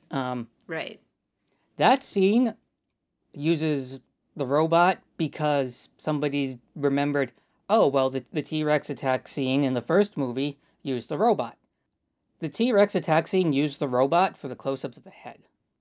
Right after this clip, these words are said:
Speaker 2: Mm-hmm.
Speaker 1: And for it leaving the footprint. Because
Speaker 2: Right.
Speaker 1: when you need to be able to see the rain bouncing off of it, you know, even with modern C G I, it's just easier to use the robot.
Speaker 2: Right.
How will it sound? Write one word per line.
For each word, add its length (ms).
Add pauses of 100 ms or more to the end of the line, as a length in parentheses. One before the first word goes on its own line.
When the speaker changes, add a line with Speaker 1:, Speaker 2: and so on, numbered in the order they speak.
(240)
Speaker 2:
Mm-hmm. 320 (760)
Speaker 1:
And 200
for 180
it 80
leaving 340
the 80
footprint. 640 (580)
Because 560 (120)
Speaker 2:
Right. 80 (420)
Speaker 1:
when 200
you 160
need 460 (280)
to 140
be 300
able 240
to 120
see 440
the 160
rain 360
bouncing 440
off 180
of 140
it, 220 (580)
you 100
know, 260
even 280
with 140
modern 300
C 200
G 160
I, 160
it's 200
just 200 (220)
easier 580
to 140
use 240
the 100
robot. 420 (760)
Speaker 2:
Right. 460